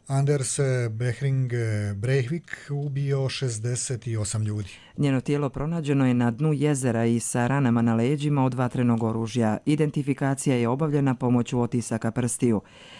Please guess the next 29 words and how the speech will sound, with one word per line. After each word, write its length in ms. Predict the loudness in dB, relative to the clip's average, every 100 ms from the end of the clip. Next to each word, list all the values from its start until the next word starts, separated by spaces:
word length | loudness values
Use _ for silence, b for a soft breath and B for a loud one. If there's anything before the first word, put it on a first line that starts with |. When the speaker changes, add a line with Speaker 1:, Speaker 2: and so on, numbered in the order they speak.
| B
Speaker 2:
Druga 340 | -2 0 0 -2
Gruzijka 720 | 0 -2 -2 -8 -4 -2 -2
koja 220 | 0 0
je 140 | 0 0
bila 260 | -2 -2
u 80 | -2
kampu 420 | -2 -2 -2 -2
preživjela 500 | -2 -2 0 0 0
je 60 | 0
napad. 500 | 0 -2 -4 -6 -8 -12
Obje 220 | -4 -2 0
djevojke 420 | 0 -2 -2 -2
završile 460 | -2 -2 -2 -4
su 160 | -4 -4
fakultete 720 | -6 -4 -4 -2 -2 -2 -2
i 40 | -2
bile 220 | -2 -2
su 240 | -2 -2 -2 B B
aktivistkinje 760 | -4 -2 0 0 0 2 2
organizacije 680 | 2 0 0 0 -2 -2 0
Mladi 300 | 0 0 -2
socijalisti 680 | -4 -4 -2 -2 -2 -2 -2 -4 B B
koja 240 | -4 -2
ih 280 | 0 -2 -2
je 140 | -4 -4
i 140 | -4 -4
poslala 540 | -4 -4 -4 -6 -6
u 100 | -6
Norvešku. 560 | -8 -8 -8 -8 -6